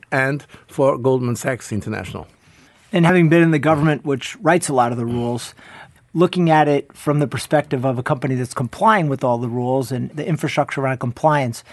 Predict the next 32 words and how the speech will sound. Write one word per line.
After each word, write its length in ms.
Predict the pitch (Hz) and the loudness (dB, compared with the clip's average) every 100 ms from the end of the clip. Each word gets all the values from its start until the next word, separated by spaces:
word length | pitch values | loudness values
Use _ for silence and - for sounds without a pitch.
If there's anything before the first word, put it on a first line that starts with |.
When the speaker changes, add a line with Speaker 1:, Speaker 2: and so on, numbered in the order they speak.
| - - | -18 -2
Speaker 2:
Any 200 | 156 160 | 2 2
initial 380 | 151 160 - 139 | 2 0 0 -4
thoughts 400 | - 139 165 - | 2 4 4 0
after 300 | 165 - 165 | -6 -4 -4
a 100 | 165 | -2
year 220 | 175 170 | -2 -2
here? 320 | 156 190 160 _ _ _ - | -2 -2 -4 _ _ _ -6
Speaker 1:
In 180 | 156 139 | -2 -2
fact, 360 | - 165 - | -2 -4 -4
today, 540 | 151 120 120 113 131 120 | -4 0 2 2 0 -4
there 240 | 123 127 | -4 0
is 160 | 143 127 | 2 2
a 80 | |
lot 380 | 139 143 180 196 | 2 2 2 0
of 140 | 139 120 | -4 -6
attention, 560 | - 143 147 - 113 | -4 -4 -4 -8 -6
more 220 | 139 170 | 0 2
than 180 | 190 185 | 2 0
I 220 | 147 143 - | 0 -2 -4
was 180 | 107 117 | -6 -6
expecting, 560 | - - 127 - 110 | -6 -4 -4 -6 -14
frankly, 540 | - 147 127 104 87 98 _ _ _ | -8 -6 -6 -6 -10 -12 _ _ _
to 120 | - 131 | -4 -2
issues 280 | 131 135 | 0 -2
of 180 | 120 110 | -2 -4
compliance 760 | - 101 - 101 104 104 101 - | -6 -6 -4 -4 -4 -8 -10 -16
and, 300 | 98 101 98 | -14 -12 -12
uh, 80 | 95 - - _ | -14 -18 -20 _
to 100 | - | -4
issues 380 | 123 113 120 104 | -4 -2 -6 -4
of 140 | 110 101 | -2 -2
regulation, 840 | 107 104 101 101 90 - 104 | -4 -2 0 0 -2 -6 -6